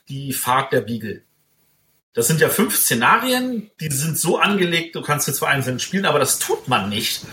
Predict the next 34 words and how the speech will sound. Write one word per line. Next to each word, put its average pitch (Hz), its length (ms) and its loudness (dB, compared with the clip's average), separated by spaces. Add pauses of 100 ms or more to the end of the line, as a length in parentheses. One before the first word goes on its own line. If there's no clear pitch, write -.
(140)
sondern 151 180 0
man 143 180 0
so, 131 120 -4
spielt 233 300 0
sie 180 100 4
halt 170 140 6
von 147 260 -6
eins 202 320 0
nach 165 180 0
fünf 175 360 2
durch. 143 320 0 (300)
Und 135 60 -4
sie 131 140 -2
werden 143 200 6
stückchenweise 156 680 0
schwieriger 247 520 0 (420)
und - 160 -4
am 135 140 -4
Ende 220 180 4
jedes 196 300 2
Szenarios 196 680 2
wird 156 180 -4
geguckt, - 460 -10 (260)
welchen 190 380 4
Bonus 226 320 2
du 208 80 -2
für 214 140 -2
das 220 140 4
nächste 240 360 2
Szenario 98 560 -4
bekommst. - 600 -14 (1000)
Und 156 120 0
wenn 180 120 6
du 185 340 2